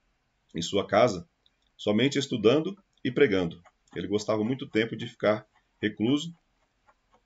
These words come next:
somente estudando para preparar as suas pregações. Mas um dia, quando ele saiu pra mata pra poder orar com seu cavalo, ele acaba se perdendo. Então, no meio desse dia em que ele se perdeu no meio da mata,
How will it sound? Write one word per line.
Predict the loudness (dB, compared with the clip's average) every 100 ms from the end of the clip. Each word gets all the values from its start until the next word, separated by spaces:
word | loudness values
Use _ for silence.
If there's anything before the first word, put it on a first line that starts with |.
| _ -12
somente | 0 2 2 0 -2
estudando | -6 -4 0 0 0 -4 -10 -6
para | -4
preparar | -2 2 4 2
as | 0
suas | -2 -2 -2 -10 -16 _ _ _
pregações. | 0 0 0 -4 -8 -10 -16 _ _ _ _ _ _
Mas | 2 4
um | 4
dia, | 2 2 0 -2 _ _
quando | -4 -2
ele | 0
saiu | 2 2
pra | 4 4
mata | 6 4 0
pra | -8 -4
poder | 0 2
orar | 2 0
com | -2
seu | -6
cavalo, | -2 2 2
ele | 2
acaba | 2 2 0
se | -2 -4
perdendo. | -2 0 0 -2 -6 _ _ _ _ _ _ _ _ _ _ _ _ _ -10
Então, | -4 0 0 0
no | -2
meio | 2 4 4
desse | 2 0 -2
dia | -4 -2
em |
que | 0
ele | 0
se | -2
perdeu | 0 0 2 0
no |
meio | 0 0
da | 2
mata, | 2 2 -2